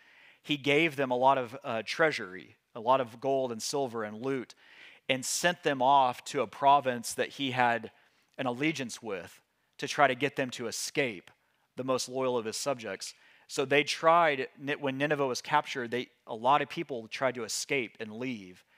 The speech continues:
and that was fulfilled literally. Nineveh's images and idols would be destroyed in Nahum ver-, one verse nine and verse fourteen, all the way back in chapter one. Those same people, Thompson and Hutchinson wrote, "The statue of the goddess Ishtar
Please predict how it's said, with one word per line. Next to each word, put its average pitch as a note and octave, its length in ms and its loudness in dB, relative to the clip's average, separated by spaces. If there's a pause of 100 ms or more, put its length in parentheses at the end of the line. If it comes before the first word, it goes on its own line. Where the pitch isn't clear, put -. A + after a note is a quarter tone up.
(340)
and A#2+ 80 -6
that C3+ 100 4
was C3 140 -4
fulfilled A2 400 -8
literally. F#2 480 -12 (480)
Nineveh's D#3+ 440 4
images D3 480 2
and C3 100 -6
idols C#3 380 4
would C3+ 100 -8
be C3 80 -4
destroyed B2 720 -2
in G#2 200 -8
Nahum B2+ 360 0
ver-, B2 260 -4
one C3+ 260 -2
verse B2 240 -4
nine D3+ 480 0 (500)
and D#3 240 2
verse C#3+ 220 -2
fourteen, D3+ 500 -8
all G#2+ 140 -6
the A2+ 40 -4
way A2 60 -4
back G#2+ 240 -2
in G#2+ 60 -14
chapter A2+ 320 -4
one. G2+ 400 -10 (500)
Those C3+ 180 -2
same D3 240 0
people, C3+ 360 -4
Thompson C3+ 400 0
and A#2 80 -4
Hutchinson B2+ 420 -4
wrote, A#2+ 300 -2 (440)
"The C3+ 80 -6
statue E3+ 460 6
of D3+ 80 -2
the D3 80 2
goddess C#3+ 480 6
Ishtar A2 760 -2